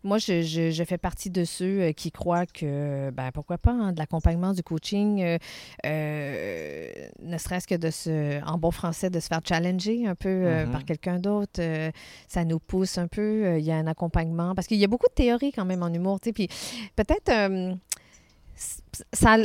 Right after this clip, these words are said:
Speaker 1: ça a longtemps été, je crois, la grande différence. Ben, dans mes premières expériences en France, le stand-up était pas tant à la mode encore ici. On
Speaker 2: Mhm.
Speaker 1: était beaucoup dans la comédie au sens très large.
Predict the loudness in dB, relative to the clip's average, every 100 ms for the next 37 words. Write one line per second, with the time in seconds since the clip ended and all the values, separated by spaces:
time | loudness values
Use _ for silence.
0 | 4 6 6 6 4 2 2 -2 4 4
1 | 6 4 0 0 4 6 8 6 2 4
2 | 4 4 0 2 4 4 2 2 4 4
3 | 4 0 -2 -8 0 4 8 8 8 2
4 | 2 2 2 0 -2 -4 -4 -4 -4 -4
5 | -10 -18 _ -6 0 0 2 0 -2 -2
6 | 4 6 6 2 0 0 0 -2 -4 -2
7 | -2 -2 0 0 -2 0 -2 -2 -6 -6
8 | -10 -4 0 0 2 0 0 0 -2 -2
9 | -4 -2 -2 -2 0 -2 -2 -4 -2 2
10 | 2 2 -4 -4 -4 -4 -4 -2 0 0
11 | -2 -2 -4